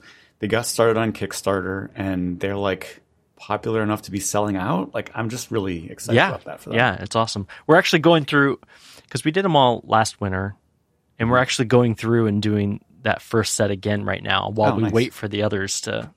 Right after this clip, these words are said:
Speaker 2: to come in. So,
Speaker 1: That's fun.
Speaker 2: and, oh, man, that second one, there's, there was three in that first set, and the second one's called, like, the Sunny City, and it's, the
Speaker 1: Right.
Speaker 2: color palette is pretty muted. It is
Speaker 1: Yeah.
Speaker 2: such a hard puzzle.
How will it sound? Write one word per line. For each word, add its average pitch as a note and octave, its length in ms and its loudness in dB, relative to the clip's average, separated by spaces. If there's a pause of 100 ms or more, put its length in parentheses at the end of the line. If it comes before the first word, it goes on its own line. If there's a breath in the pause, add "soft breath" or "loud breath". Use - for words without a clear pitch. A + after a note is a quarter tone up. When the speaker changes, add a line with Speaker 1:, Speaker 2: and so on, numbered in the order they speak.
(120)
Speaker 2:
to - 100 -20
come G#2 200 -14
in. G2+ 280 -16
So, G2 300 -6 (340 soft breath)
Speaker 1:
That's - 120 -20
fun. - 140 -20 (580 soft breath)
Speaker 2:
and, C3 180 -4
oh, - 220 -4
man, C3+ 360 -4
that C3 160 -8
second - 480 -4
one, F#3+ 360 -4 (460)
there's, C3 380 2 (340)
there C#3 80 2
was A#2+ 160 0
three F3+ 220 2
in D#3+ 80 4
that A#2 160 0
first A#2+ 240 -2
set, G#2+ 180 2
and G#2 80 -4
the G#2+ 60 -4
second C#3+ 260 -4
one's C3 140 -4
called, - 220 -10
like, A2 180 -6
the G#2+ 80 -2
Sunny A2+ 400 -2
City, A#2 500 -2 (720)
and A#2 140 2
it's, - 380 -4 (100)
the B2 120 -2
Speaker 1:
Right. D#2+ 80 -2
Speaker 2:
color C#3+ 280 4
palette G#2+ 400 2
is F#2+ 140 -4
pretty A2 360 -4
muted. G#2+ 440 -4 (480)
It - 180 -8
is C#3 140 0
Speaker 1:
Yeah. - 40 0
Speaker 2:
such - 300 0
a A#2+ 80 4
hard A2+ 400 0
puzzle. F#2+ 540 -6